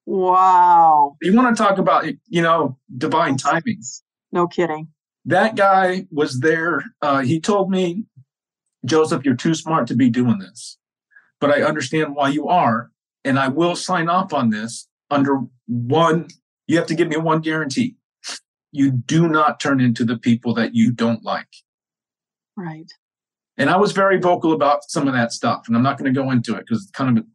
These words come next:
Speaker 1: Right.
Speaker 2: it's divisive.
Speaker 1: Right.
Speaker 2: But, and when I, and when it came time for me to get sober, that morning I looked in the mirror, it was him. And so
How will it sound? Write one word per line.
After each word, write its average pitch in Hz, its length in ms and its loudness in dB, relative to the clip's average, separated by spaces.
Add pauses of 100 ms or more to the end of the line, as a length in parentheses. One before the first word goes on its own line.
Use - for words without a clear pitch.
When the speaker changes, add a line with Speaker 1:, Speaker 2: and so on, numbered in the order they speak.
(240)
Speaker 1:
Right. 180 220 0
Speaker 2:
it's 127 100 -4
divisive. 123 560 -2 (480)
Speaker 1:
Right. 185 140 -2
Speaker 2:
But, 151 240 0 (640)
and 147 440 2
when 151 120 2
I, 175 120 2
and 156 260 0
when 156 100 0
it 139 120 -2
came 180 220 -2
time 165 300 -2
for 156 140 -6
me 151 100 -4
to 151 120 -4
get 139 180 -4
sober, 156 540 0 (880)
that 147 300 0
morning 147 600 0 (100)
I 139 140 0
looked 143 280 -4
in 135 80 0
the 131 80 -2
mirror, 127 540 -2 (180)
it 131 140 0
was 117 200 -2
him. 113 380 -2 (1000)
And 127 260 2
so 127 520 -2